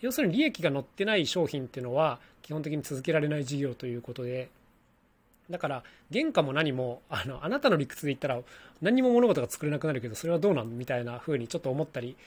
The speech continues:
することがありますね。だから、個人的には、その、原価と利益っていうのが、まあ、大きくありますけども、あの、利益が出ないものっていうのは、基本的に、まあ、やっぱ続かないので、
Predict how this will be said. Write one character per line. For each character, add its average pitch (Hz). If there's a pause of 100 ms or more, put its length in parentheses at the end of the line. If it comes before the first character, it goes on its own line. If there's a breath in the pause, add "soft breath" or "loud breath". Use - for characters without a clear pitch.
(240 loud breath)
す -
る 127
こ 123
と 120
が 113
あ 113
り 113
ま 110
す -
ね。 120
だ 214
か 202
ら、 160 (240 loud breath)
個 233
人 359
的 349
に 285
は、 135
そ -
の、 151 (160)
原 302
価 160
と 147
利 202
益 143
っ 123 (220)
て 156
い -
う 143
の 127
が、 135
ま 151
あ、 135
大 135
き -
く 147
あ 127
り 127
ま 151
す -
け 147
ど 120
も、 117 (320 loud breath)
あ 156
の、 147
利 262
益 285
が 135
出 175
な 302
い 165
も 135
の 190
っ 220
て -
い 131
う -
の 117
は、 104
基 151
本 269
的 269
に、 247
ま 208
あ、 -
や 143
っ -
ぱ -
続 151
か 269
な 277
い 160
の 117
で、 117